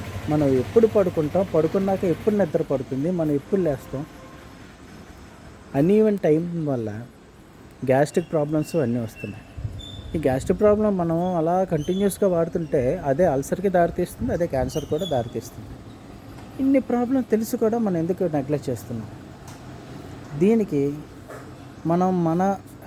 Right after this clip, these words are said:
ఫ్యామిలీ, మన హెల్త్తో పాటు మన ఫ్యామిలీ మెంబర్స్ హెల్త్ ముందు బాగు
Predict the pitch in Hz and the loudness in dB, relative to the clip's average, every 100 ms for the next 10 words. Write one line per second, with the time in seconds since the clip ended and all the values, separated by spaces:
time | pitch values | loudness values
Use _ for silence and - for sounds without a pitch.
0 | - 165 165 185 196 196 185 160 147 147 | -4 2 2 4 4 2 2 0 0 2
1 | 180 180 185 196 - 208 190 175 208 170 | 4 4 2 0 2 2 2 0 0 2
2 | 190 190 180 190 185 180 175 165 - 160 | 0 0 -2 -2 -2 -2 -2 -4 -2 -4
3 | 165 262 - - - - - - - - | -2 -4 -6 -18 -20 -20 -20 -20 -20 -18
4 | - - - 143 156 196 196 156 160 | -18 -14 -4 2 4 4 6 4 4